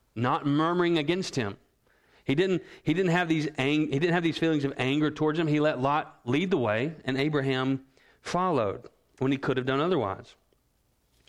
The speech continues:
In Numbers chapter twelve, verse three, the Bible says that Moses was the meekest of all men.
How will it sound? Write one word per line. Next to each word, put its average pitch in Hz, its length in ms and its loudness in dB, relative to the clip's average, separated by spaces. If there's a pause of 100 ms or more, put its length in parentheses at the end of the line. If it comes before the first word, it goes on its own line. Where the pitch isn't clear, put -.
(320)
In 170 420 2
Numbers 190 600 2
chapter 175 360 -2
twelve, 170 380 0
verse 156 300 0
three, 175 560 2 (1040)
the 127 80 -2
Bible 180 480 0
says 127 380 0
that 143 120 0
Moses 170 460 0
was 147 180 0
the 139 80 0
meekest 151 640 0
of 135 100 0
all 143 480 2
men. 131 400 0